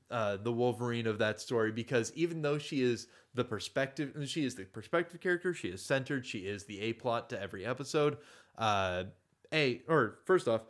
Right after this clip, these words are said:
there are other B plots each time that are very satisfying of the rest of the cast, and it's not a giant cast. They, uh, like, like with Claremont, like, Claremont has his seven or eight X-Men on a team at any given time, and it's like, okay,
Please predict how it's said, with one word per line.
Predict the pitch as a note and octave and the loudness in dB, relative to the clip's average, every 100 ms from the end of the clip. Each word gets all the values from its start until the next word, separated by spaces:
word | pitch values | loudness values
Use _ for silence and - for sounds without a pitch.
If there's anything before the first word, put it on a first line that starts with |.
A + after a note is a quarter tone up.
| _ - | _ -2
there | A#2 C3+ | 4 6
are | C#3 C#3+ C3+ - | 10 8 8 2
other | C3 A#2+ | 4 4
B | G#2 A2+ | 2 -4
plots | A2+ A#2 G2+ G2 - | -4 -2 -2 -4 -10
each | G#2+ - | -8 -6
time | B2+ A2+ G2+ | 0 0 0
that | G#2+ | -2
are | |
very | A2 A2 A2+ A#2 | 0 2 4 2
satisfying | - A2+ G#2+ - G2+ G2 | 0 -2 -2 -4 -4 -4
of | G2 | -4
the | G#2+ | 0
rest | G2+ - | 0 -2
of | F#2+ | -10
the | F2 | -12
cast, | G#2 F#2 G2 A2+ - - - | -8 -6 -6 -12 -14 -20 -8
and | B2 | -4
it's | A2 - | -4 -4
not | A#2 A#2+ F2+ | -2 -2 -2
a | A2+ | -6
giant | F#2+ A#2+ A#2+ G2+ - | 0 0 0 -2 -6
cast. | G#2+ F#2+ F#2+ - | -4 -4 -4 -2
They, | G2+ G#2+ A#2+ - - _ - - - | -2 -2 -12 -20 -20 _ -20 -12 -4
uh, | G#2+ G2 | -2 -2
like, | G2 A#2 A2+ - _ _ _ _ | 2 0 0 -6 _ _ _ _
like | A#2+ B2 C#3 | 0 0 0
with | C3 | -2
Claremont, | E3 D3 G2 F#2+ F#2+ - | 2 2 2 -4 -4 -4
like, | G#2 - _ - | -4 -6 _ -2
Claremont | A#2+ C3 C3+ B2 | 0 4 2 2
has | B2+ A#2 - | 2 2 0
his | A#2 G#2+ G2 - - - _ _ _ | 0 0 -2 -8 -14 -20 _ _ _
seven | - - A#2 A2+ A#2+ | -10 -4 -2 -2 0
or | A#2 | 2
eight | A#2 A2+ | 2 2
X-Men | A2 - G#2+ G2+ G2 F#2+ - | 0 -2 -4 -2 -4 -10 -6
on | G#2+ | -4
a | G2+ | -4
team | - B2 G#2 G2 | -8 -8 -4 -4
at | |
any | G2+ G#2 | -4 -6
given | G2+ G2+ F#2+ F#2+ | -4 -6 -6 -2
time, | B2 A2 G2 | 0 0 0
and | G2 | -4
it's | A2 | -4
like, | G#2 | -4
okay, | A2+ B2 E3+ C#3+ | -4 0 0 0